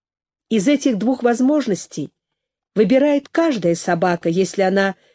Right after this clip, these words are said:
перестала верить хозяину и ушла от него, или если ее выгнали. Но горе той собаки,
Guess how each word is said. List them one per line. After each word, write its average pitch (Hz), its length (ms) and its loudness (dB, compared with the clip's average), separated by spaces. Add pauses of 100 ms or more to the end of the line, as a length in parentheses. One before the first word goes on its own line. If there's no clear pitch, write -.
(200)
перестала 269 640 2
верить 214 380 0
хозяину 190 760 -2 (640)
и 233 100 2
ушла 254 540 0
от - 160 -4
него, 147 340 0 (100)
или 330 220 4
если 240 360 -2
ее 196 200 0
выгнали. 156 600 -4 (2500)
Но 196 300 2
горе 285 340 0
той 208 260 0
собаки, 180 720 -4